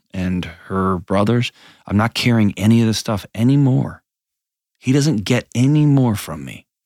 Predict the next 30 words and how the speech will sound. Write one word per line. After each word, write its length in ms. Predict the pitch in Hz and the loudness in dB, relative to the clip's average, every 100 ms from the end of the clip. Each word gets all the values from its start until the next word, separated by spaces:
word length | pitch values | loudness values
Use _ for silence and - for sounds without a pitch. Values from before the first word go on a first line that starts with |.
| _ _ _ _ _ _ _ _ _ _ _ _ _ _ | _ _ _ _ _ _ _ _ _ _ _ _ _ _
And 280 | 98 107 104 | 0 2 2
you're 100 | 110 | 2
gonna 120 | 117 | 2
wake 260 | 113 123 113 | 0 -2 0
up 160 | 127 - | -2 -2
certain 300 | 143 135 135 | -2 0 0
days 500 | 131 139 143 135 - | 0 0 -2 -4 -8
and 240 | 101 107 101 | -4 -2 0
you're 140 | 110 | 0
gonna 120 | 113 | 0
find 280 | 98 123 120 | -2 -2 0
yourself 280 | 131 - 123 | 0 0 -4
carrying 320 | - 117 123 | -6 -2 0
that 180 | 110 98 | 0 -2
brick, 320 | 101 120 135 - | -2 -2 -2 -4
and 80 | |
it's 100 | 131 | -4
fine. 360 | - - 95 113 | -4 -6 -4 -2
You're 120 | 120 | 0
just 100 | 123 | 0
gonna 80 | 147 | 0
have 80 | 131 | -2
to 100 | 139 | 0
remind 260 | 127 113 110 | 0 2 2
yourself, 300 | 101 113 107 | 0 -2 -2
"I'm 100 | 98 | -4
not 160 | 90 | -4
carrying 260 | - 67 65 | -8 -12 -10
that 120 | 67 | -12
anymore." 440 | 73 69 71 65 | -12 -14 -12 -14